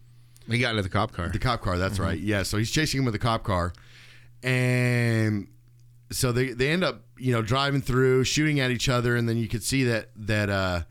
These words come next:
Speaker 2: um,
Speaker 1: This is my favorite part of the movie, by the way.
Speaker 2: Really?
Speaker 1: It's because all the lore is laid out.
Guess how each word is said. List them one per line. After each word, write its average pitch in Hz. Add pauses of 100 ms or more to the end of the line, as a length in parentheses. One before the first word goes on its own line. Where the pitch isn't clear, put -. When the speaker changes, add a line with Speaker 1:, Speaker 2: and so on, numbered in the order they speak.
(680)
Speaker 2:
um, 95
Speaker 1:
This -
is 107
my 104
favorite 92
part 90
of 85
the 82
movie, 85
by 82
the 82
way. 82 (100)
Speaker 2:
Really? 123 (380)
Speaker 1:
It's 131
because 139 (580)
all 131
the 131
lore 120
is 95
laid 95
out. 80